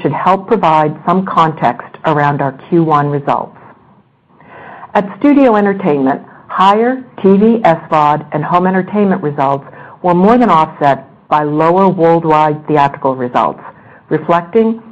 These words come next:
the phenomenal performance of Star Wars: The Last Jedi, Thor: Ragnarok, and Coco last year, compared to Ralph Breaks the Internet,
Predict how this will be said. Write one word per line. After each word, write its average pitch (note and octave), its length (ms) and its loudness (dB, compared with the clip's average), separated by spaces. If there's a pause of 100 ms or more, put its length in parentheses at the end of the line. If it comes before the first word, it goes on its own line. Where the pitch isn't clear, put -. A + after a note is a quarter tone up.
(180)
the E3 60 -2
phenomenal E3 540 0
performance D#3 680 -2 (360)
of D3 100 -2 (180)
Star F#3 260 2
Wars: G#3 320 2 (320)
The F#3 60 0
Last G3 360 0
Jedi, C#3 500 0 (800)
Thor: G3+ 500 2
Ragnarok, D3 720 0 (320)
and D3 160 -6
Coco F#3+ 600 -2 (160)
last D#3 360 0
year, A#2 340 -4 (460)
compared G3 520 2
to E3 280 -2 (140)
Ralph E3 380 0
Breaks G3 300 0
the A3+ 120 0
Internet, D#3+ 460 0